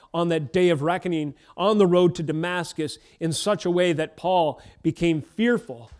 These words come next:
for his rebellion against the Lord. And he himself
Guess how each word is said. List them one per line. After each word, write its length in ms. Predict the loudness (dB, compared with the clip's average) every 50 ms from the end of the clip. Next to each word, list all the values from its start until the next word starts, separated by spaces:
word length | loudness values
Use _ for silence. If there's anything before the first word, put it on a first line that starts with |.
| _ _ _
for 160 | _ -4 -2
his 200 | 0 0 0 2
rebellion 640 | 2 0 0 0 0 0 2 2 2 0 0 -2 -4 -8
against 360 | -8 -4 -2 -2 -4 -4 -4
the 60 | -4 -4
Lord. 400 | -2 -2 -2 -2 -4 -4 -8 -14 _ _ _ _ _
And 180 | -8 -8 -8
he 260 | -6 -2 0 0 0 0
himself 640 | 0 -2 -6 -6 -6 -6 -2 0 0 2 0 0